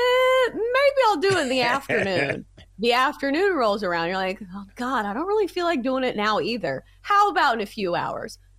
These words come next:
Speaker 1: And I do this with push-ups 'cause I hate push-ups and I hate pull-ups. So I procrastinate on things that are also difficult to do,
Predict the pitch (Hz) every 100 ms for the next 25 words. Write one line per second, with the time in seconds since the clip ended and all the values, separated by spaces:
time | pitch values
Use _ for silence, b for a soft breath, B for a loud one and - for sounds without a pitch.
0 | - 240 240 233 247 220 190 175 - 175
1 | - 233 - - 170 147 160 180 - 175
2 | 175 175 - - 180 170 160 - 156 165
3 | 220 - - - - - 233 208 269 370
4 | 339 277 - 240 220 - 190 202 190 185
5 | 175 165 175 175 - 180 170 156 156 b
6 | b - 156 247 262 262 294 226 - 190
7 | 175 131 131 135